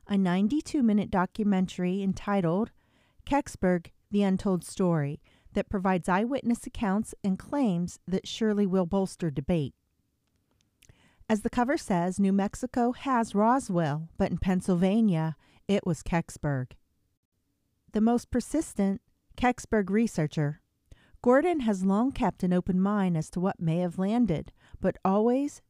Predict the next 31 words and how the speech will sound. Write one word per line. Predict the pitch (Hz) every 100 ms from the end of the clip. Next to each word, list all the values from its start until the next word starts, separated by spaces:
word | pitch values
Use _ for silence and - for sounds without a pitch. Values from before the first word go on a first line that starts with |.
| -
has | 214
been | 190 220
intrigued | 214 208 - 262 190
by | - 175
possibilities | - - 196 - 196 233 240 202 170 175 -
of | 190 170
an | 165
extraterrestrial | 190 - 220 - 196 180 - 185 175
visit. | 156 175 143 147 - _ _ _ _ _ _ _ _ _ _ _ _ _ _ _ _
Written | 240 285 320
and | 277 233
narrated | 214 202 190 202
by | 185
Gordon, | 175 170 156 156 180 208 _ _ _ _
the | 208
video | 190 226 302 320 302
provides | - 226 220 196 175 170 - -
numerous | 185 214 226 247 - -
eyewitness | 190 190 - 214 -
testimonials | 208 196 214 214 180 175 170 -
from | 185
people | - 208 - 233 247
who | 196
saw | - 196 196
the | 202
fireball | - - 208 247 214 175 160 160 - _ -
cruise | - - 285 226 156 - - _ _ _ -
at | 185
rather | 202 208 202
low | 170 185 254
speeds | - 233 185 143 160 -